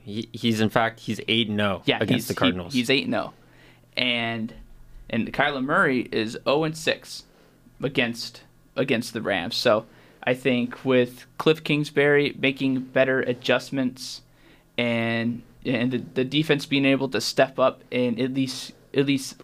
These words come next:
Speaker 2: limit what the Rams offense can do, I think that'll, that'll definitely be the key.
Speaker 1: And last week,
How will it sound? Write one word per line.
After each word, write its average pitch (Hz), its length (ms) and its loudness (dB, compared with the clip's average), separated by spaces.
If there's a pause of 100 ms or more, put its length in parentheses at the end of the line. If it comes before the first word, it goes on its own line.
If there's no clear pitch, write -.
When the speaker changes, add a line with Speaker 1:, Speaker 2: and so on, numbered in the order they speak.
Speaker 2:
limit 127 560 2 (360)
what 139 200 2
the 131 80 -4
Rams 135 340 0
offense 127 380 2
can 110 160 -4
do, 117 180 0
I 110 100 2
think 117 260 -2
that'll, 117 440 2 (180)
that'll 135 200 4
definitely 117 320 -2
be 113 120 -6
the - 100 -14
key. - 260 -8 (1120)
Speaker 1:
And 123 160 4
last 123 300 0
week, 104 300 -2